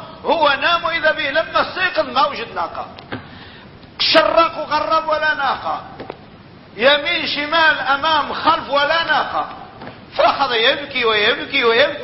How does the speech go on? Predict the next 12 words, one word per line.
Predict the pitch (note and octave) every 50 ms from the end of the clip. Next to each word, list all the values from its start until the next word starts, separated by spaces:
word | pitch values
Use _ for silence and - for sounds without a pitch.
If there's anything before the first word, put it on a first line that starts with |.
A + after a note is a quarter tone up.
| - -
قال: | A#3+ A#3+
"والله | A#3 A#3+ A#3+ C4 B3 A#3
أنت | A#3 A3+ - A#3+
تستسلم | A3 - - A#3 G3+ G3 G3 F#3 F3 E3
للموت". | E3 D#3+ D3+ D3+ D3 C#3 B2+ D3+
رجع | F#3 B3+ D4 C#4+ - C4+ B3 B3
المكان | B3+ B3 A#3 A#3 A3+ - C4+ D4+ D4+ C#4
الذي | B3+ B3 A#3 G#3 G#3+ G#3 F3+ - - - - - - -
ظلت | - B3 B3+ A#3+ A3 -
فيه | A3+ A3+ G#3
ناقته | G#3 G3+ F#3+ F#3+ A3+ A#3 A#3 D4 D#4+
وأنا | D#4 C#4+ G3+ - B3 A#3 -